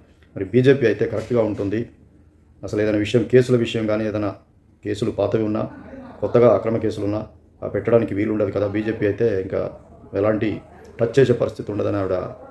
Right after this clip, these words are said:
అనుకుంటున్నట్టు తెలుస్తుంది. మరి ఇప్పుడు సోషల్ మీడియాలో ఇదే వైరల్ అవుతా ఉంది.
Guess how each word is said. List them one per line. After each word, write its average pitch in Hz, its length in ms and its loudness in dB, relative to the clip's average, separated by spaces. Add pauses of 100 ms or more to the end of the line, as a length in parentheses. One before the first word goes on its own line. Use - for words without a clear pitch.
(260)
అనుకుంటున్నట్టు 117 460 2
తెలుస్తుంది. 107 380 -4 (260)
మరి 98 340 -2 (600)
ఇప్పుడు 101 200 -4
సోషల్ 110 320 2
మీడియాలో 113 360 6
ఇదే 98 440 2
వైరల్ 104 280 2
అవుతా 110 220 2
ఉంది. 101 240 -2